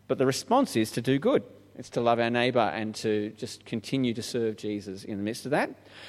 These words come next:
Um, go to chapter three, verse thirteen. It reminds us not to be afraid. Don't fear the things that they fear. Um, don't be afraid.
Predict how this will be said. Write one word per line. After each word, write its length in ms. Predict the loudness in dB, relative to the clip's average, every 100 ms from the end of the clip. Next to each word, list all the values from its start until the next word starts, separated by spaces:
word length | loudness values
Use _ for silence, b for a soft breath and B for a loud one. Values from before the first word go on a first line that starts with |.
| B
Um, 300 | 6 6 6
go 180 | 4 6
to 60 | 6
chapter 260 | 4 2
three, 540 | -2 0 6 6 6 6
verse 320 | 4 4 4
thirteen. 560 | 6 6 6 4 4 2
It 140 | 0
reminds 340 | 2 2 2
us 160 | -2 -4
not 260 | -4 -4 -4
to 80 |
be 160 | -2 0
afraid. 600 | -2 -2 -2 0 -2 -2
Don't 220 | -4 -4
fear 300 | -4 0 2
the 80 | 2
things 360 | 0 -2 0 -2
that 120 | -2
they 220 | 0 0
fear. 420 | -4 -6 -4 -4 -8 B B B B
Um, 220 | -6 -6
don't 240 | -2 -2 0
be 80 | -2
afraid. 560 | -2 0 2 4 0